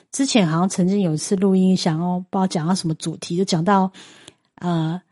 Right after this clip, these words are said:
断舍离，但是那一段被我，我们决定把它删掉，因为有点离题。但是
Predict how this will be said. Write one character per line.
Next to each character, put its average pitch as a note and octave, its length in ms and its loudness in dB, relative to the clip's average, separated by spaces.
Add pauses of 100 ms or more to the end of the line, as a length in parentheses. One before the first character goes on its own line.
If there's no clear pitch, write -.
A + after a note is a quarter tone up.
(140)
断 A3+ 180 4
舍 D#3+ 260 0
离， C#3+ 320 -4
但 G#3+ 140 4
是 B3 80 6
那 A#3 160 6
一 G#3+ 40 6
段 G#3 180 6
被 G3+ 140 4
我， D#3+ 260 2 (760)
我 F3+ 100 0
们 E3+ 160 4
决 F3+ 160 4
定 G#3 160 4
把 F3 140 2
它 E3 80 2
删 F3 300 0
掉， F3 200 0
因 G3 100 2
为 G#3+ 120 6
有 F#3 80 6
点 E3+ 200 2
离 D#3 200 0
题。 D#3 340 -6
但 G#3+ 180 2
是 G#3+ 240 4